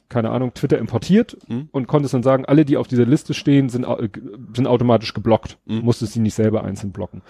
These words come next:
Speaker 1: Und wenn du das gemacht hast, hattest du Ruhe vor den ganzen Hatern, die eben in, in Sachen Gamergate unterwegs
Speaker 2: Mhm.
Speaker 1: waren. Dann hat er diese Liste, weil das so gut für ihn funktionierte, hat er diese Liste auf Twitter auch beworben und gesagt, hey Leute, wenn ihr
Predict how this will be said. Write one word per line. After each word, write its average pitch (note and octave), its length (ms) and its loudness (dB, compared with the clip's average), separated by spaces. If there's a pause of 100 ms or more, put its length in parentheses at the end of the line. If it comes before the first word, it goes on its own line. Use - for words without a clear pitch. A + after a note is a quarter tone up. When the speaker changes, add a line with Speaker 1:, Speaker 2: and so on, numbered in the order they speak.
(380)
Speaker 1:
Und A2 180 -6 (300)
wenn A#2+ 140 2
du B2 80 0
das - 280 -2
gemacht D3 320 -2
hast, D3 140 -2
hattest C3 240 -2
du B2+ 60 0
Ruhe D3+ 320 2
vor D3 160 -2
den C3 120 0
ganzen A#2 300 -4
Hatern, A#2+ 560 2
die A#2+ 280 -4
eben A#2 200 -2
in, A#2 180 -6
in D3 320 -2
Sachen C#3 220 2
Gamergate A#2 520 2
unterwegs A2+ 420 -8
Speaker 2:
Mhm. - 60 -16
Speaker 1:
waren. - 60 -18 (1800)
Dann D3+ 300 2
hat F3 120 4
er E3 60 4
diese C#3+ 240 2
Liste, E3 340 4
weil B2+ 120 4
das C3+ 120 0
so C#3 80 -6
gut C3 160 -6
für C#3+ 120 0
ihn D3+ 160 -2
funktionierte, C3+ 420 -2
hat B2+ 140 2
er B2 40 -2
diese B2 220 -2
Liste C3+ 240 0
auf A#2 120 -4
Twitter C3+ 240 -2
auch A2+ 100 -4
beworben C3+ 300 0
und A#2 60 -10
gesagt, B2 240 -4
hey C#3 180 4
Leute, C3+ 360 0
wenn B2+ 140 0
ihr C#3+ 140 -2